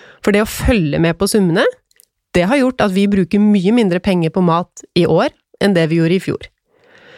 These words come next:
Så jeg begynner å bli mer og mer, jeg skal ikke si frelst enda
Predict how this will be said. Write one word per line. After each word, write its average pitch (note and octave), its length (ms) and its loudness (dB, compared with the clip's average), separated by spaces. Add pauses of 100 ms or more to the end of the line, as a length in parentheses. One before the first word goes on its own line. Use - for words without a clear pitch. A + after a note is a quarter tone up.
(300)
Så A#3+ 180 0
jeg A#3 120 0
begynner G3 380 2
å C4 80 0
bli A3+ 180 2
mer F3+ 360 2
og G3 40 0
mer, F#3 360 0 (420)
jeg G3 80 -2
skal A3+ 140 0
ikke G#3+ 120 0
si A3+ 140 2
frelst F#3 600 -2
enda F#3 300 0